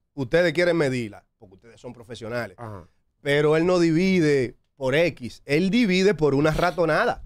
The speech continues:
Speaker 2: Está
Speaker 1: por
Speaker 2: bien,
Speaker 1: una
Speaker 2: pero
Speaker 1: traición, hermano.
Speaker 2: ok, ok, ok.
Speaker 1: Hay traición.
Speaker 2: Ok, ok. Eh,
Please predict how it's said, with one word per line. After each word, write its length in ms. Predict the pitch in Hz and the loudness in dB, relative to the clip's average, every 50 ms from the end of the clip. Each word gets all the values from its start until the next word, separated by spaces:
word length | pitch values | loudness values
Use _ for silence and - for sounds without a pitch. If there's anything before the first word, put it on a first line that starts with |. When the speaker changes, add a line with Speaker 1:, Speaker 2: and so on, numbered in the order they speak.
| - - | -20 -16
Speaker 2:
Está 160 | - - 156 | -6 -2 0
Speaker 1:
por 80 | 160 165 | 0 2
Speaker 2:
bien, 120 | 165 180 | 2 2
Speaker 1:
una 80 | 190 190 | 2 2
Speaker 2:
pero 120 | 170 226 | 2 0
Speaker 1:
traición, 380 | 202 165 - 220 262 294 330 247 | 0 0 2 2 2 2 2 0
hermano. 280 | 170 156 147 135 120 113 | 0 0 2 0 0 -2
Speaker 2:
ok, 60 | 135 127 139 | -2 -4 -4
ok, 80 | 151 - | -4 -4
ok. 180 | - 92 - - _ | -8 -14 -18 -10 _
Speaker 1:
Hay 180 | 139 156 196 226 | 0 0 0 2
traición. 640 | - 226 214 202 - - 196 214 202 175 135 107 95 - | 2 2 2 2 0 0 0 2 2 0 0 -2 -6 -10
Speaker 2:
Ok, 140 | 131 123 127 101 90 107 - - - - - _ _ _ _ _ _ _ | -12 -12 -12 -12 -14 -16 -20 -20 -20 -20 -20 _ _ _ _ _ _ _
ok. 180 | - 127 123 123 113 113 110 - - - _ _ _ _ _ _ _ | -14 -12 -10 -8 -10 -10 -12 -14 -20 -20 _ _ _ _ _ _ _
Eh, 340 | - 196 - 202 196 190 165 | -2 0 2 2 0 0 -2